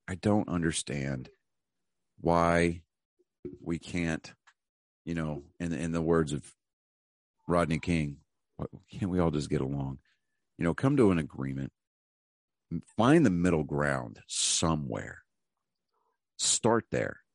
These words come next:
and then work your way out. But get this figured out, because you start taking baseball away from people, you start taking professional Major League Baseball away from the masses,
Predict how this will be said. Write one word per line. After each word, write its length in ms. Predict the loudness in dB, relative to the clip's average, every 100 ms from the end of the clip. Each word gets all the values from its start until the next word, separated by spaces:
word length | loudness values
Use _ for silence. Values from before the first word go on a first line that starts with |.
| _
and 120 | -2 0
then 160 | 0
work 260 | 2 0 2
your 100 | 0
way 280 | 2 2 0
out. 180 | -2 -6
But 200 | -10 -2
get 180 | 0 0 0 -2
this 180 | -2
figured 560 | -2 -2 -2 0 -2 -4 -6
out, 400 | -6 -6 -12 -20 _ _ _ _ _ _ _ _ _ _ _
because 260 | 0 0 2
you 80 |
start 280 | 0 2 2
taking 300 | 2 0 0
baseball 440 | 2 2 0 -2 0
away 220 | -2 -4
from 220 | -6 -10
people, 400 | -8 -6 -6 -8 -10
you 80 | -10
start 220 | 0 0
taking 320 | 2 -2 -2 -6
professional 800 | -8 -6 -4 -2 -2 -2 -2 -2 -8
Major 340 | -4 -2 2
League 180 | 2 2
Baseball 480 | 0 -2 -4 -6 -4
away 280 | 0 0 0
from 200 | -4 -10
the 80 | -8
masses, 600 | -6 -6 -4 -6 -6